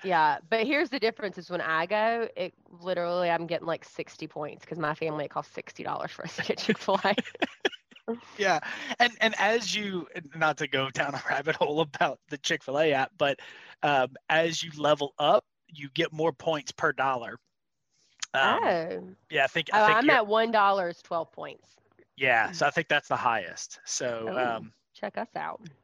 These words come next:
Speaker 2: there you go. But no, so I won a Chick-fil-A, uh, spicy chicken sandwich. So I think I may do that for lunch today. So thanks for lunch, Kayla. Appreciate you.
Speaker 1: Oh, I wish somebody could send me something for lunch. I don't have, oh,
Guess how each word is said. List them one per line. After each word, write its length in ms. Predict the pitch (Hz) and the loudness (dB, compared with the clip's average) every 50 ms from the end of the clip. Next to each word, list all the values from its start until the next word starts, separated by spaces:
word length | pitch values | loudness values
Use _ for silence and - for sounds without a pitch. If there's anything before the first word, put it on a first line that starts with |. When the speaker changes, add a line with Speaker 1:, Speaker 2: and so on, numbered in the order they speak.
| _ - | _ -2
Speaker 2:
there 120 | 131 - | -2 -2
you 160 | 294 220 156 131 - | 0 0 -4 -4 -2
go. 380 | 135 131 123 117 120 117 113 - - - - - - - - - _ - | 0 0 0 0 -2 -6 -8 -12 -16 -20 -20 -18 -18 -18 -18 -10 _ 0
But 280 | 151 139 135 135 131 _ - | 2 4 4 4 2 _ 0
no, 220 | 175 170 156 151 | 2 4 4 4
so 140 | 143 - 165 | 4 4 4
I 140 | 170 185 190 | 6 6 4
won 260 | 170 175 175 190 175 | 4 4 2 4 4
a 180 | 160 160 160 | 4 4 2
Chick-fil-A, 720 | 147 - - 170 156 - - 160 147 147 143 135 135 135 123 | 2 0 0 0 -2 -2 -2 0 2 2 2 2 0 -2 -4
uh, 200 | - 143 135 131 | -4 -4 -2 -2
spicy 400 | 127 - - 156 147 - - 151 | -2 -2 0 0 0 0 -2 -4
chicken 280 | 135 - 139 - 143 139 | -6 -8 -8 -8 -10 -8
sandwich. 440 | - - 143 135 135 131 127 - - | -4 -4 -4 -4 -4 -6 -8 -8 -4
So 260 | - 143 127 123 123 - | -2 0 0 0 0 -2
I 60 | 139 | -4
think 240 | - - 240 262 - | -4 -2 -2 -2 -2
I 60 | 453 440 440 | -2 -4 -2
may 100 | 427 403 | -4 -6
do 140 | - 339 320 | -6 -2 0
that 160 | 302 311 - | 0 0 2
for 120 | - 233 | 2 0
lunch 260 | 220 220 233 233 - | 2 2 2 0 0
today. 300 | - 196 160 139 135 123 | -2 0 0 2 0 0
So 120 | 123 - 185 | -2 -4 0
thanks 240 | - 233 247 233 - | 2 2 2 2 0
for 140 | - 240 208 | -2 0 2
lunch, 260 | 202 208 180 - - | 2 2 2 0 -2
Kayla. 280 | - 165 170 165 170 170 | -2 0 2 2 0 -2
Appreciate 520 | 247 269 269 269 269 269 269 262 269 269 | -2 0 2 4 4 4 4 4 4 4
you. 80 | 277 285 285 | 4 4 4
Speaker 1:
Oh, 160 | 294 294 302 - | 4 4 2 2
I 60 | 294 294 | 0 0
wish 200 | 311 330 339 - | 0 0 -2 -4
somebody 300 | - 311 302 277 262 269 | -6 -4 -2 0 0 0
could 180 | - 269 - | -2 -6 -8
send 220 | - - 254 247 240 | -4 -2 -2 -2 0
me 180 | 240 240 262 | 0 -2 -2
something 380 | 277 - 277 240 226 196 214 196 | -2 -4 -4 -4 -2 -2 -4 -4
for 160 | - 196 190 | -2 -2 -2
lunch. 640 | 180 180 185 180 185 190 208 226 240 226 - - - | 0 0 0 0 2 2 2 0 0 -2 -4 -6 -6
I 120 | - - 233 | -2 -2 -2
don't 180 | 254 254 - 240 | -2 -2 -2 -2
have, 160 | 240 233 214 - - - - - - - | -4 -4 -6 -8 -18 -18 -20 -10 -2 4
oh, 360 | 294 339 339 311 247 196 170 | 6 6 8 6 6 4 0